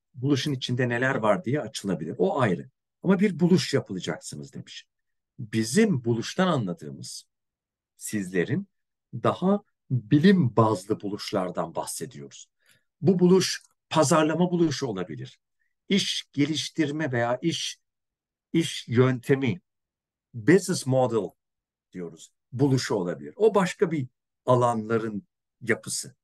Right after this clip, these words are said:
Bizde nasıl, biz nasıl bakıyoruz? Sizler bilim insanları olarak nasıl bakıyorsunuz? Diyoruz ki biz yeni geliştirilmiş bir teknoloji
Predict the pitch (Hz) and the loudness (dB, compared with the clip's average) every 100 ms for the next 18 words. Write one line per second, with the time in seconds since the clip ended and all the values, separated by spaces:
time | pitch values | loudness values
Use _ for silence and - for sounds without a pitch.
0 | _ _ 123 139 160 - 196 131 - _ | _ _ -4 -2 0 2 2 2 -6 _
1 | 117 120 - 82 78 139 165 123 104 92 | -4 -4 -6 -14 -4 0 0 -2 -6 -6
2 | 92 - 95 156 - 104 98 117 165 127 | -6 -4 -6 -6 -8 -8 -4 0 0 2
3 | 120 101 95 98 95 92 90 90 87 98 | 0 0 -2 -4 -4 -2 -2 -2 -4 -8
4 | 87 82 87 - 82 - 196 214 - - | -10 -8 -10 -8 -6 4 4 4 -2 -20
5 | _ _ _ 175 185 123 - 165 139 160 | _ _ _ 2 4 4 0 -2 0 -2
6 | - _ _ 120 123 190 170 143 - 113 | -8 _ _ 2 4 4 2 -2 -4 -8
7 | 117 - 131 - 113 131 120 113 175 | -10 -10 -8 -6 -6 -4 -4 -2 -4